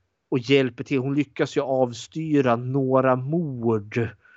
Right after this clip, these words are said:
Eller snarare bara förskjuta några mord <laughs> innan Myers tar dem. Men sen i slutet, han håller ju henne som lockbete. Han tuttar i polisen: "Ja, men om vi ska ta Michael Myers, då måste vi sätta henne i hans hem."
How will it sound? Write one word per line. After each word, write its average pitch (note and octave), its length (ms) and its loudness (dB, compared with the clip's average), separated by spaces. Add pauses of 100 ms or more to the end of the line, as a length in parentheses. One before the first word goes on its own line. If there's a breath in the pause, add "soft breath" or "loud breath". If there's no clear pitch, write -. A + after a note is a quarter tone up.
(600 soft breath)
Eller A#2+ 120 -2
snarare A#2 380 2
bara A#2 160 0
förskjuta C#3+ 680 -2
några G#2+ 240 -4
mord A2+ 520 0 (200)
<laughs> - 460 -6
innan B2+ 520 0
Myers A2 500 0
tar D3+ 320 4
dem. G2 300 -4 (440 loud breath)
Men A#2+ 80 -2
sen E3 260 0
i A#2+ 60 -2
slutet, B2+ 720 -6
han B2 140 -4
håller D#3 480 4
ju A#2+ 160 4
henne A2+ 340 0
som A#2 200 -8
lockbete. B2+ 1500 -2 (840 soft breath)
Han C#3 240 -2 (220)
tuttar C#3+ 420 2
i D3+ 160 2
polisen: C3 520 -4
"Ja, B2 140 0
men C3 120 -2
om B2+ 80 -2
vi C3 80 -4
ska - 160 -8
ta F#3+ 320 0
Michael D#3+ 240 -2
Myers, B2+ 440 0
då C#3+ 200 -4
måste F3 220 -8
vi D#3 80 -4
sätta D3 340 -4
henne C3 380 0
i A#2+ 100 0
hans A2+ 420 -4
hem." B2 460 0